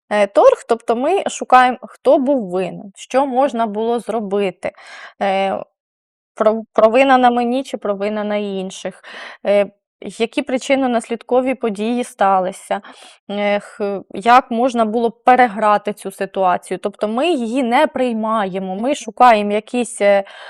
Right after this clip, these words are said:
Speaker 1: думки, аргументи, переглядаємо там аналітично якось, е, ситуацію, реконструюємо події,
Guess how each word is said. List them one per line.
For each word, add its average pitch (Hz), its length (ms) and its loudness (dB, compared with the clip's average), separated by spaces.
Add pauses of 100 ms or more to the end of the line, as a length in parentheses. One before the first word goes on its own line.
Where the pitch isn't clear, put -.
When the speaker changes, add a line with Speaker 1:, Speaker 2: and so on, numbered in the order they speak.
(220)
Speaker 1:
думки, 214 800 0
аргументи, 208 1200 0 (380)
переглядаємо 240 760 4
там 220 220 2
аналітично 226 640 -2
якось, 226 420 -4
е, 202 80 -4
ситуацію, 208 800 -2
реконструюємо 226 920 -4
події, 262 640 -2